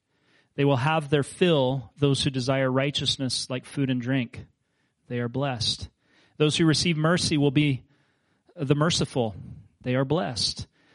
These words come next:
The ones who will see God are the pure in heart. They are blessed. Those who will be called children of God are the peacemakers.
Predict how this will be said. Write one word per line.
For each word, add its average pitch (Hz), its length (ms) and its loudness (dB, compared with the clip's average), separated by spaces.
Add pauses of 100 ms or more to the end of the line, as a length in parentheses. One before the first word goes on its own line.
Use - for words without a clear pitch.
(120)
The 147 80 2
ones 165 280 0
who 202 100 2
will 165 100 4
see 170 240 -2
God 156 420 0
are 139 100 2
the 131 80 0
pure 151 260 -2
in 147 80 -4
heart. 165 380 -10 (500)
They 123 160 -8
are 127 80 -4
blessed. 123 580 -2 (480)
Those 160 300 2
who 190 140 2
will 147 440 2
be 139 100 4
called 156 320 0
children 170 380 2
of 123 140 -2
God 120 340 0
are 135 100 2
the 127 100 0
peacemakers. 123 840 -4